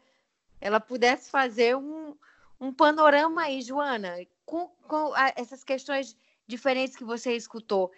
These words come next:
Esses meninos te-, teriam uma grande chance de entrar numa universidade no exterior, né? É ter coragem,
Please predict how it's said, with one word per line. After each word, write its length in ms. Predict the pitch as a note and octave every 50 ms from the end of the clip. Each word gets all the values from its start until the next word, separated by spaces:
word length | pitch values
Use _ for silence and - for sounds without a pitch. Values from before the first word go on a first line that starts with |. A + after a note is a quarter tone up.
| _ _ _ _ _
Esses 300 | - A3+ A3 C4+ C#4 C4
meninos 580 | C4 C#4+ C#4+ C4+ C4 B3 A#3+ A#3 A3 A3+ A3 - _ _ _ _
te-, 180 | - C4 A#3 A3+
teriam 420 | - - - B3+ A#3 A#3 B3 C4
uma 140 | C#4 C#4+ C#4
grande 380 | B3+ A3+ C4 D4 E4 D#4+ F#4+ F#4+
chance 500 | - - D#4+ C4 C4 D4+ - - G4 F4
de 120 | C#4 E4+
entrar 460 | E4 E4 D4 - C4+ A#3+ B3+ C#4+ D#4+
numa 220 | E4+ F4+ F4 E4+ D#4+
universidade 760 | D4+ C#4+ C#4 A3+ B3 B3 B3 - C4+ G#3+ G#3+ G3+ A3 A3 B3+
no 100 | B3 C4
exterior, 560 | C#4 - - C#4+ C#4 D#4+ F4+ E4 B3+ G3+ F#3+ F3+
né? 180 | F3+ F3 F#3 - _ _ _ -
É 60 | G3
ter 160 | - A3+ A3
coragem, 840 | A3+ - B3 A3+ G#3 G3+ G3 G3+ G#3+ B3 B3+ A#3+ D4+ D4+ D#4 E4